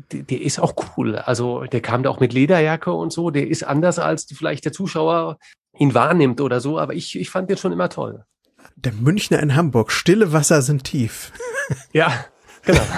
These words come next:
Speaker 2: <laughs> Wahnsinn. Ja, gehst du denn in dem Film auch darauf ein,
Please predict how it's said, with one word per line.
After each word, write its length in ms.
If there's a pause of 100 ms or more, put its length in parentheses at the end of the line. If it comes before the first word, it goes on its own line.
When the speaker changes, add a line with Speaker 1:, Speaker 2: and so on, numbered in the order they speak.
(280)
Speaker 2:
<laughs> 1000
Wahnsinn. 560 (680)
Ja, 280 (280)
gehst 280
du 40
denn 140
in 100
dem 140
Film 220
auch 200
darauf 420
ein, 320